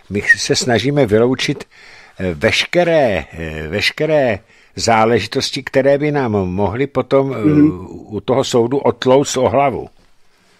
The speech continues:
Speaker 2: Hm, to je pravda, to je pravda, to máte pravdu.
Speaker 1: To si nesmíme dovolit. Takže
Speaker 2: Mhm.
Speaker 1: my ani jeden z nás, tedy ani pan Šifrín, ani, mm, Josef Skála, ani já,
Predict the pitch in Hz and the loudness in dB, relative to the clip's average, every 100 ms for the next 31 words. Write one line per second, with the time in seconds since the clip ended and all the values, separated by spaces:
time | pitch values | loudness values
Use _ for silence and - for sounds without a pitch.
0 | _ _ 135 131 139 135 135 123 107 - | _ _ -4 0 0 2 2 0 -2 -6
1 | _ 123 117 117 107 120 120 120 117 113 | _ -2 0 -2 -4 -2 -2 -2 -4 -6
2 | 107 101 - 113 110 127 131 117 104 101 | -6 -8 -8 -6 -6 -2 -2 0 0 -2
3 | 69 _ _ _ _ _ - 92 143 131 | -8 _ _ _ _ _ -10 -6 0 2
4 | 139 131 127 127 131 123 139 135 - 107 | 4 4 2 0 -2 0 0 -2 -4 -4
5 | 98 98 127 - - _ _ _ - 107 | -4 -4 -6 -8 -14 _ _ _ -8 -6
6 | 101 107 117 113 120 113 - _ _ _ | -4 -6 -8 -6 -6 -8 -12 _ _ _
7 | - 113 - 104 104 113 127 117 113 117 | -8 -8 -4 -2 -2 -2 -4 -6 -6 -6
8 | - 107 92 92 87 87 90 95 113 - | -10 -14 -10 -10 -10 -8 -6 -4 -4 -4
9 | 117 107 113 117 117 104 107 | 0 0 0 -2 -4 -2 -2